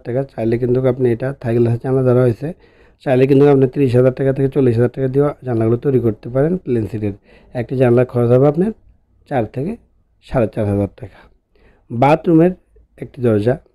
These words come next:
একটি বাথরুম যেহেতু আমাদের, তার দাম ধরা হয়েছে এখানে তিন হাজার টাকা,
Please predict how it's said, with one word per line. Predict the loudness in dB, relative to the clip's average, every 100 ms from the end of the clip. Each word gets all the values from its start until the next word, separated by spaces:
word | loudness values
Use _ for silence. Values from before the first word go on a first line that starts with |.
| _ _ -18
একটি | -8 0
বাথরুম | 0 0 -4
যেহেতু | -4 -2 -4
আমাদের, | -4 -6 -10 _ _ -10
তার | -8
দাম | -4 -2
ধরা | -2 -2
হয়েছে | -4
এখানে | -6 -8 -8
তিন | -6
হাজার | -6 -6 -10
টাকা, | -14